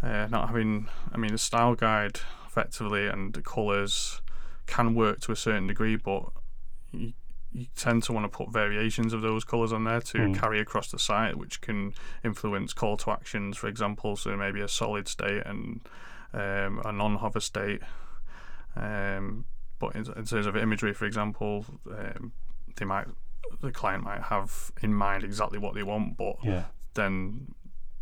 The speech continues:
Speaker 1: they don't have any of that process in place already, so it's hard for us to visualise something such as maybe they might want a clean website with, uh, simple imagery, but do they have that capability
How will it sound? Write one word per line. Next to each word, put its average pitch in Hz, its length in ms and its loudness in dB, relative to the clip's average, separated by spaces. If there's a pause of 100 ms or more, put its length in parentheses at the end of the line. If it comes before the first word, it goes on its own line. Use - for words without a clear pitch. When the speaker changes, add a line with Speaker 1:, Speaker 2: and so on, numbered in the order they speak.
(220)
Speaker 1:
they 98 140 0
don't 98 240 0
have 104 220 2
any 98 160 -2
of 98 100 -4
that 104 140 -2
process 104 480 0
in 101 100 -2
place 101 320 -2
already, 107 340 0
so 110 200 -2
it's - 140 -4
hard 107 260 0
for 101 80 -8
us - 60 -8
to 104 100 -4
visualise 101 640 0
something 101 540 0 (240)
such - 280 -2
as 98 380 0 (280)
maybe 98 520 0 (160)
they 117 100 -2
might 101 160 2
want 101 120 -2
a - 40 -4
clean 104 280 2
website 107 560 2 (640)
with, 107 280 2
uh, 98 240 0 (800)
simple 110 380 2
imagery, 104 380 2 (100)
but - 280 -2
do 101 200 0
they 101 80 -2
have - 500 2 (460)
that 113 180 0
capability 110 680 0